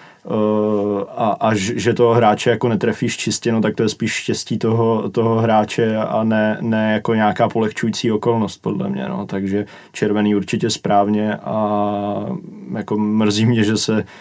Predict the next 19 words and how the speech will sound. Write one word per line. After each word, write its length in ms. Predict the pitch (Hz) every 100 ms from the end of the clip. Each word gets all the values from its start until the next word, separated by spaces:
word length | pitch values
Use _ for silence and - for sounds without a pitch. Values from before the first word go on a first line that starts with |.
| -
že 120 | - 107
se 140 | 117
vůbec 380 | 107 104 107 -
o 100 | 107
tom 180 | 113 107
někdo, 280 | 101 110 107
někdo 280 | 104 104 107
baví, 360 | 104 98 92
no. 300 | 85 95 -
A 220 | 104 98 92 - _ -
vlastně 280 | 98 - 95
co 120 | 107
se 100 | 110
týče 260 | 101 95 98
té, 100 | 104
e, 240 | 104 - - 107 101 -
třetí 340 | - 104 113
červený, 520 | - - 220 214 107
tak 220 | 196 202